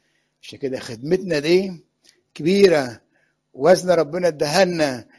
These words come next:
فلازم نكون قادة ناجحين في الخدمة دي. آه، آخر نقطة، ال-، ال-، القائد يحتاج لخلوة. يحتاج لإيه؟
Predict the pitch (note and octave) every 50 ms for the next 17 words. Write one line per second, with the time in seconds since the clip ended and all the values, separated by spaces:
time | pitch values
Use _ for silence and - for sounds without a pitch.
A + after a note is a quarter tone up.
0 | _ _ _ _ - B2+ C3 E3 F3+ D#3+ F3+ E3+ D#3 D3 C#3+ D3 - F#3 F3+ E3
1 | C#3+ - - E3+ F3 F3+ F3 D#3+ E3+ E3 E3 E3 D#3+ - D#3 D3 C3+ B2 - -
2 | - C#3+ D#3+ E3+ E3 E3 D#3+ D#3 D3+ - - - - _ _ C#3+ B2+ A#2 B2 D#3+
3 | E3 D3 C#3+ C3+ B2 A#2 A2+ A2 G#2+ G#2+ G#2+ - _ _ - - - - _ _
4 | _ - - C#3+ C#3 C#3+ D3 C#3 C#3 C#3 C3+ C3+ C3+ C3 C3+ C3+ C3+ - - _
5 | _ _ _ _ - G#3 A3 G3+ G#3 G3+ F3+ F#3 A3+ F3+ G#3+ A3 - - - G#3+
6 | G#3 G#3 E3+ - _ _ _ _ _ _ _ _ _ - C#3 C#3 C3+ C3 C3+ -
7 | D3+ C#3 E3+ - - C#3+ - - G3 G#3 A3+ - - - F#3+ F#3+ F#3+ F#3 G3 A3+
8 | _ _ _ _ _ _ _ _ - C#3+ - - - - F3+ F3+ G3 F#3+ E3 D3
9 | C3+ - _ - D3+ D3+ C#3 C3 C3 - - E3+ F3 D#3+ C#3+ B2+ A#2+ A#2 G#2+ G2
10 | - _ _ _ _ _ _ _ _ _ _ _ _ _ _ _ - - _ _
11 | _ - - - - - E3 D#3+ C#3+ D3+ D#3 D3+ E3 E3+ E3 D#3+ D3 A#2+ -